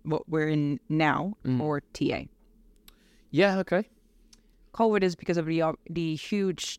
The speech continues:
Speaker 1: transition to a working from home environment
Speaker 2: Yeah.
Speaker 1: that was, I think, everybody was unprepared for the
Speaker 2: Mm.
Speaker 1: sca-, the scale and the magnitude of it.
Speaker 2: Where was you when that happened?
Speaker 1: Netflix.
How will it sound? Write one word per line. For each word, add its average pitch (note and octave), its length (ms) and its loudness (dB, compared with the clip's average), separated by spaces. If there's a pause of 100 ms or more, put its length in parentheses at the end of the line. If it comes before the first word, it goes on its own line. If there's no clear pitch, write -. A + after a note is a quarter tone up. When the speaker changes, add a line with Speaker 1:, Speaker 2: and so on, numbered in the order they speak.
Speaker 1:
transition D#3+ 600 0
to D3 480 -2
a C#3+ 80 0
working D3 320 -4
from D3 160 -4
home C#3+ 180 -2
environment C#3 720 0
Speaker 2:
Yeah. - 80 -18
Speaker 1:
that C3 280 -2 (280)
was, C#3 640 -2
I - 40 -8
think, - 360 -6 (1400)
everybody E3 440 2
was D3 140 0 (100)
unprepared C3+ 640 -2
for C3 380 -4
the A#2+ 140 -4
Speaker 2:
Mm. C3+ 40 -2
Speaker 1:
sca-, - 380 -6
the D3+ 100 -2
scale E3 340 0
and C#3+ 100 0
the C#3+ 40 0
magnitude C#3 480 -2
of - 80 -8
it. D#3+ 140 -4 (340)
Speaker 2:
Where D#3+ 180 2
was D#3 200 0
you D3 160 0
when C3 160 2
that C3 140 0
happened? C#3 420 -8
Speaker 1:
Netflix. - 500 -2